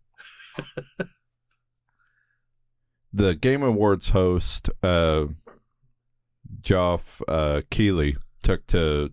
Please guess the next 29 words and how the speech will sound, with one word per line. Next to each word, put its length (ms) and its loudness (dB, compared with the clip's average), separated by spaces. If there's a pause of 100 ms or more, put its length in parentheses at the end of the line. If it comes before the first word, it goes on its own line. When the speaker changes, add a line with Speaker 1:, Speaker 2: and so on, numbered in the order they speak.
Speaker 2:
Twitter 500 2 (340)
and, 180 0
uh, 160 0 (140)
actually 520 2
announced 500 -2
the 200 2
proper 380 2
reveal 480 2
for 180 0
Obsidian's 800 0
new 180 0
game 360 -2
will 380 0
air 440 2
at 240 -2
this 240 -2
week's, 560 -4 (580)
or 140 2
at 120 -4
this 240 0
year's, 360 0
uh, 360 0 (480)
Game 240 2
Awards 800 0
Speaker 1:
Oh, 240 -6
sweet. 300 -4 (380)
Speaker 2:
on 240 0
December 480 0
sixth. 680 -2